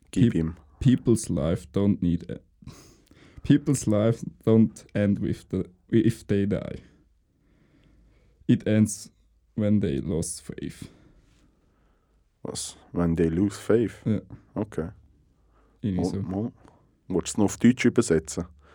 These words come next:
Speaker 2: Ja, es, Menschen, also, soll ich sagen, das Leben vom Menschen ist nicht vorbei, wenn sie sterben, sondern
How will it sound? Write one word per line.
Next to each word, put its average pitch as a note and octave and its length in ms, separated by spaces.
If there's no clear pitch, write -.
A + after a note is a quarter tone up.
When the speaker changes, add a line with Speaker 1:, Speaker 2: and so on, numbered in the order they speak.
Speaker 2:
Ja, G#2 320
es, - 360
Menschen, G2 520
also, G2 200
soll - 160
ich G#2 80
sagen, G2+ 280
das - 140
Leben G#2 300
vom G2+ 200
Menschen G2 380
ist - 80
nicht G2+ 120
vorbei, G2+ 340
wenn G2 140
sie - 60
sterben, G2+ 480
sondern G2+ 440